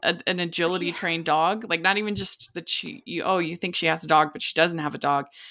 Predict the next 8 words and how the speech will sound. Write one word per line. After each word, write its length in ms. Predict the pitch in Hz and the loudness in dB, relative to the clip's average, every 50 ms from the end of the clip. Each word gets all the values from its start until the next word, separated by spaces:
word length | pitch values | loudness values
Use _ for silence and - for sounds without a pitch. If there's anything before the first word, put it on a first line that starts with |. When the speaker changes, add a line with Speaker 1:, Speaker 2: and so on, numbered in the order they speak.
| - _ - | -16 _ -2
Speaker 1:
She 120 | - 214 | 2 4
has 100 | 196 185 175 | 4 4 4
this 160 | 185 180 175 | 4 2 0
really 480 | 156 143 156 170 185 190 170 180 180 175 | -2 -2 0 4 4 4 4 4 2 2
specific 840 | - - - 165 - - - 165 185 - - 240 247 247 - - - - | 0 -2 -2 -2 0 0 2 0 0 2 2 2 2 2 -2 -8 -8 -2
kind 240 | - 269 277 262 269 | 2 2 4 4 2
of 80 | 269 285 | 2 4
dog. 320 | 277 277 277 285 285 277 | 4 6 6 4 2 0